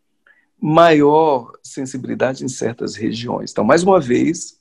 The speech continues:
isso vai depender da sensibilidade, da percepção do explorador. Por quê? Porque, como eu já disse antes,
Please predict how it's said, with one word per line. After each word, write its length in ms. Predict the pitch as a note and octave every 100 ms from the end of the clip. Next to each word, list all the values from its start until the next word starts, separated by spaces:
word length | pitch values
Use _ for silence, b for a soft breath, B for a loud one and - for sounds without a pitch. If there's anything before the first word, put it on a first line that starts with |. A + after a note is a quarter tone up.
| _ _ _ _ _ _ _ -
isso 160 | -
vai 100 | A2+
depender 440 | A2+ A2+ G#2 A2 B2
da 120 | G#2
sensibilidade, 1160 | - F#3+ A3+ A#3 - D3 D#3 G#2+ G2+ A2 -
da 100 | -
percepção 680 | F2+ C#3 D#3+ C3+ - - C#3
do 280 | A#2+ - -
explorador. 840 | - - G1+ G#1 - - - - _ _ _ _ _ _ _ _ _ _ _ _ _ -
Por 140 | C3
quê? 160 | B2+ -
Porque, 260 | - -
como 160 | B2 C3
eu 40 |
já 100 | A#2 G#2
disse 380 | G2+ G#2 A2
antes, 520 | A#2+ E3 D3+ - -